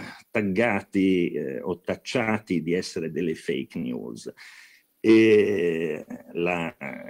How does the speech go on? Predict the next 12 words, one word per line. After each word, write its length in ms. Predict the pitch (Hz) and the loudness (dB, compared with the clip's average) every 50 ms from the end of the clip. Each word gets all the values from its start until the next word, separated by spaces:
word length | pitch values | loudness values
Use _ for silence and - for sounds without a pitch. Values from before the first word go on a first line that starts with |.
| - - - - - - - - - | -14 -14 -12 -12 -12 -12 -12 -12 -10
la, 340 | - - - - 92 95 - | -6 -2 0 2 2 2 2
la 140 | 95 101 110 | 2 2 4
volontà 840 | 101 123 143 147 143 131 123 123 - 143 139 135 123 107 92 - - | 4 6 6 6 6 4 2 2 -2 -2 -2 0 0 -2 -2 -4 -6
di 140 | 87 90 87 | -6 -6 -6
chi 160 | - - 117 | -4 -4 -4
fa 180 | - - 104 95 | -4 -4 -4 -6
scienza 1000 | - - - 107 104 101 95 95 87 - - 98 95 95 98 98 95 92 87 - | -4 -2 0 0 0 0 -2 -4 -6 -8 -6 -6 -4 -4 -4 -6 -8 -8 -10 -8
è 160 | 98 90 - | -10 -8 -6
quella 300 | - 113 113 117 101 98 | -4 -4 -2 -2 -2 -4
di 240 | 90 82 82 78 _ | -4 -6 -8 -10 _
condividere 840 | - - 110 107 107 98 98 101 92 113 143 131 117 104 104 90 90 | -8 -6 -4 -4 -4 -4 -6 -6 -8 -6 -6 -4 -4 -4 -4 -6 -6
informazioni 1000 | 92 90 - - 104 95 104 104 - - - 120 135 143 143 147 139 139 147 - | -8 -10 -10 -10 -10 -8 -8 -10 -8 -6 -6 -4 -4 -4 -4 -6 -6 -6 -8 -8